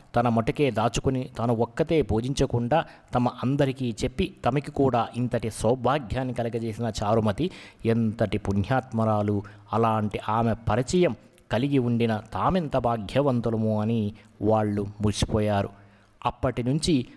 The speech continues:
చారుమతితో సహా వారందరూ క్రమం తప్పకుండా ప్రతి సంవత్సరం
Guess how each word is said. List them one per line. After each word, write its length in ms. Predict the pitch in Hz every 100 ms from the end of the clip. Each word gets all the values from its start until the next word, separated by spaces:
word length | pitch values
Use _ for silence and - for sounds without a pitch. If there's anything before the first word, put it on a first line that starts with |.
| - - 139
చారుమతితో 640 | 151 165 147 143 139 135
సహా 320 | - 113 123
వారందరూ 540 | 123 120 113 113 151 127
క్రమం 460 | - 117 120 127
తప్పకుండా 640 | 120 110 117 120 117 113 107
ప్రతి 340 | - - 143
సంవత్సరం 840 | 120 113 117 123 123 - 120 113